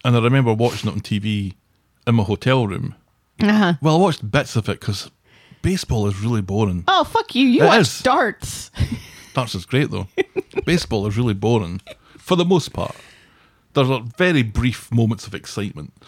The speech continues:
Speaker 1: At any given time in a baseball park, I would say maybe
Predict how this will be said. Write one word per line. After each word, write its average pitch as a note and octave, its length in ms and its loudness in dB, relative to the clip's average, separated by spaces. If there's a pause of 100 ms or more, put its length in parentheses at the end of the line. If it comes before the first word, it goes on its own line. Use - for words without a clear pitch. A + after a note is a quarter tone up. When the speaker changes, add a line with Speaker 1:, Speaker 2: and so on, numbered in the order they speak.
(340)
Speaker 1:
At F3 120 2
any G3+ 200 2
given C#3 260 2
time A#2 360 2 (100)
in A2+ 240 -2
a G2 80 0
baseball G#2 400 -4
park, - 460 -4 (520)
I C3 100 0
would B2+ 180 0
say G2 440 -2 (880)
maybe B2 360 -2